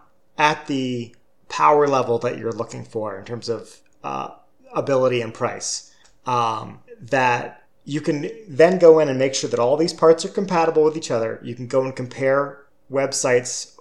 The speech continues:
for what's cheap, what's expensive, where should I buy this part, where can I find a good deal? Um, P C Part Picker is a, a integral tool that I use to build my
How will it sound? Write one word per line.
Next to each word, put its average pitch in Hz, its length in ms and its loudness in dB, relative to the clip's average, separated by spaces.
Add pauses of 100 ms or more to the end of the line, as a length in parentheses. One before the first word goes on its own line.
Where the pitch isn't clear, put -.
for 113 260 0
what's 127 360 -2
cheap, 147 380 -4
what's 120 160 0
expensive, 131 520 -6
where 131 120 0
should 160 220 -4
I - 40 -14
buy 113 160 -2
this - 180 -8
part, - 400 -14 (320)
where 139 140 0
can 160 140 -2
I 151 80 2
find 139 220 -2
a - 20 -2
good 139 200 -6
deal? 110 420 -8 (320)
Um, 120 460 -6 (280)
P 226 140 0
C 214 140 -2
Part 170 240 2
Picker 156 240 2
is - 160 -4 (500)
a, 196 380 -4 (120)
a 123 560 -2 (300)
integral 180 420 2
tool 123 600 0 (320)
that 131 100 0
I 127 60 2
use 120 280 -2
to - 140 -14
build 117 160 -2
my 113 220 -8